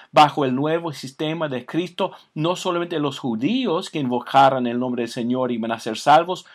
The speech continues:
pero todo aquel que invocara el nombre del Señor, judío tanto como no judío,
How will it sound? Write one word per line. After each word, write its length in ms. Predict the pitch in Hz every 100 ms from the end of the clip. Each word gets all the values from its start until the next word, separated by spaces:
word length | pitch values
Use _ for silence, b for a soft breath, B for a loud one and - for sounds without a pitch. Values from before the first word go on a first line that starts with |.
| B B
pero 240 | 185 185
todo 560 | 190 - 262 302 247 170
aquel 540 | 135 - 139 98 71 _ _
que 100 | 143
invocara 600 | 117 120 117 - 127 123
el 100 | 110
nombre 320 | 113 120 110 107
del 120 | 104
Señor, 640 | 120 113 120 113 90 76 b b b
judío 680 | 147 143 196 208 214 208 202
tanto 500 | 202 214 208 208 202
como 200 | 196 202
no 220 | 214 233
judío, 600 | 170 131 117 95 65 -